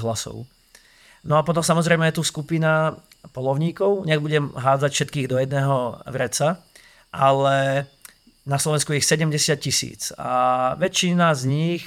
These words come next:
o, nemá rado šelmy, to už je odjak živa, pretože šelmy sú konkurencia. Hej, vlk loví, rys loví, medle-, medveď loví a ono, tí polovníci chcú loviť. To myslím si, že nie je žiadne tajomstvo, že ich to baví a že chcú tie trofeje, chcú tie kožušiny, chcú tie mesa.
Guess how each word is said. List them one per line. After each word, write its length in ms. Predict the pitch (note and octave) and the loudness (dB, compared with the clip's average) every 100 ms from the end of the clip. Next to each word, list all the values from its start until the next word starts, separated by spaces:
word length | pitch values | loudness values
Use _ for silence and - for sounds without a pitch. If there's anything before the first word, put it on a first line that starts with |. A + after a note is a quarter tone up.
| - | -2
o, 80 | C3+ C#3 C3+ C#3 C#3 C#3+ | 0 2 2 0 -2 -4
nemá 300 | D#3 F3 D3+ | -2 0 2
rado 160 | D3 C3 | 2 0
šelmy, 460 | - C3+ C#3+ F3+ F#3+ _ _ _ _ | 0 0 0 -4 -8 _ _ _ _
to 100 | E3 | -2
už 40 | C#3 | 2
je 80 | B2+ | 2
odjak 160 | C3 | 0
živa, 240 | B2+ C#3 D3 | 0 2 0
pretože 400 | D3+ C#3 D3 C#3+ | 0 -2 -2 0
šelmy 300 | - D3+ D#3 | 2 2 0
sú 80 | D3 | -2
konkurencia. 760 | C#3+ C#3+ D3 C#3+ A#2 - A#2 G#2+ _ | 0 -2 0 -2 -2 -4 -6 -12 _
Hej, 300 | - D3 E3+ G3 | -4 -2 -2 -6
vlk 260 | C3+ D#3 D#3 C#3+ | 0 2 2 2
loví, 320 | C3+ B2+ B2+ | 0 0 -2
rys 240 | C#3 C#3 | -2 -2
loví, 320 | D3 C3+ A#2+ | 0 -2 -2
medle-, 400 | B2+ C#3 C3+ C3+ | -2 -2 -2 -2
medveď 400 | C3 C3+ C3+ C#3 | -2 -4 -2 -2
loví 480 | C3 C3+ C3 C#3+ D3 D3 - - | 0 -2 0 -2 -4 -10 -20 -20
a 220 | - E3 C#3 | -4 2 4
ono, 140 | D#3+ | 2
tí 160 | E3 G3 | 0 -2
polovníci 480 | F#3+ F3+ B2 A2+ B2 | 2 2 0 -4 -6
chcú 220 | - C3 | -4 -4
loviť. 320 | A#2+ A2+ - | -4 -4 -6
To 160 | - C#3 | -2 -2
myslím 280 | C#3 C#3 C#3+ | 0 -2 -2
si, 100 | D3 | -2
že 140 | C3 | -2
nie 100 | C#3+ | -2
je 160 | C3+ B2+ | 0 0
žiadne 140 | B2+ A#2 | -2 -2
tajomstvo, 480 | B2+ C3+ C#3+ D#3+ | 0 0 -2 0
že 140 | E3+ C3+ | 0 -2
ich 100 | - | -4
to 80 | C3 | 0
baví 320 | C3 C3+ D3+ | 0 0 0
a 140 | C3+ | -2
že 80 | B2 | -2
chcú 220 | B2+ - D3 | -8 -6 -2
tie 140 | D3+ | -2
trofeje, 480 | C#3 C#3 C#3+ C3+ C3 | -2 -2 0 0 0
chcú 260 | - - | -4 -6
tie 160 | C#3+ C#3+ | -2 -2
kožušiny, 560 | - C3+ B2+ - C3 A#2+ | 0 -2 0 -2 -2 -4
chcú 160 | - | -8
tie 160 | B2+ C#3 | -4 -2
mesa. 480 | B2+ A#2 C3+ B2+ | -2 -4 0 -2